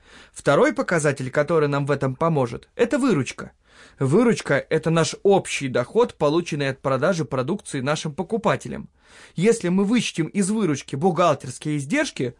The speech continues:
мы получим бухгалтерскую прибыль. А если еще и экономические издержки, то есть альтернативы, нашу упущенную выгоду, мы получим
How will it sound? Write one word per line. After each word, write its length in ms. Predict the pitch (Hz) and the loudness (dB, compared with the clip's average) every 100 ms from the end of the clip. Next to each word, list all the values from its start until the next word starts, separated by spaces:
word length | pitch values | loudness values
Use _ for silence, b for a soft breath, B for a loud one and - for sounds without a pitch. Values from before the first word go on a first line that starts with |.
| - | -2
мы 180 | 254 | 0
получим 440 | - 208 147 - 131 | 2 2 0 -2 -2
бухгалтерскую 680 | 143 151 254 233 170 262 247 | 0 2 2 0 -8 -4 -4
прибыль. 440 | 165 139 123 120 b b b b | 0 0 0 -4 b b b b
А 120 | - | -2
если 320 | 143 160 - 156 | 2 0 -2 -4
еще 260 | 151 170 | -2 -2
и 340 | - - 165 139 | -2 0 2 2
экономические 840 | 139 127 123 180 269 226 240 254 | 2 0 2 0 0 -2 0 2
издержки, 560 | 180 170 147 - - - b | 4 2 2 -2 -12 -14 b
то 140 | b 170 | b 2
есть 260 | 175 - - | 2 0 -2
альтернативы, 840 | 165 131 147 151 143 180 123 98 - - | -2 0 0 0 0 0 0 -2 -10 -4
нашу 280 | 170 - 208 | -2 0 -2
упущенную 600 | 214 220 - 170 185 220 | 0 0 0 0 2 2
выгоду, 460 | 214 143 117 - _ b b | 2 2 0 -4 _ b b
мы 180 | 147 208 | 0 4
получим 540 | 226 185 147 131 113 | 4 4 2 0 -6